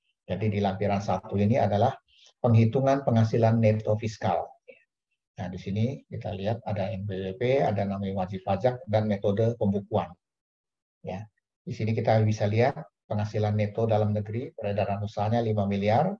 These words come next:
H P P empat koma dua, biaya usaha lainnya lima ratus empat juta enam ratus, penghasilan neto dari usaha li-, dua sembilan lima empat ratus, ya.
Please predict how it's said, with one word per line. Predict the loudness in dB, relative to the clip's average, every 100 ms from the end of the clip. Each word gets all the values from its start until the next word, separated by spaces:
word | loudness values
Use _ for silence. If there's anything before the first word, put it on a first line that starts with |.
| _ _ -8
H | -4
P | -2
P | 0 0 0
empat | -4
koma | -4 -4 -4
dua, | 0 2 2 0 -6
biaya | -6 -2 -2 -4
usaha | -6 -4
lainnya | -2 -2 -2
lima | -2 -4 -6
ratus | -12 -12
empat | -6 -4
juta | -4 -6
enam | -6 -6
ratus, | -6 -4 -2 -2 -4 _ _ _
penghasilan | -6 0 2 6 6 6
neto | 6 4
dari | 4 4 2
usaha | -2 -2 0 -2
li-, | -4
dua | -4 -6
sembilan | -6 -4 -2 -2
lima | -8 -8 -8 -8
empat | -12 -6
ratus, | -6 -2 -4 -4
ya. | -6